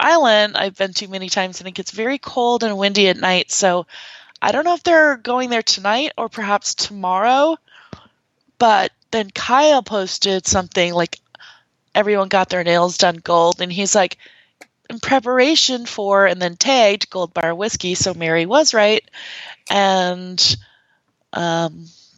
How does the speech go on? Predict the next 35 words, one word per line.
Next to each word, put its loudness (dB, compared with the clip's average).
there 0
you 0
have 2
it. -2
So 2
I 2
don't 2
know -2
if -14
they're -4
going -2
there -2
tonight. -2
It -8
seems -4
odd 0
to -4
me -12
that -6
they -2
would -4
go 2
there 2
this 0
late. 2
Like, 2
they 2
just 0
posted -2
at -4
Applebee's, -4
like, 0
ten -2
minutes -6
ago. 2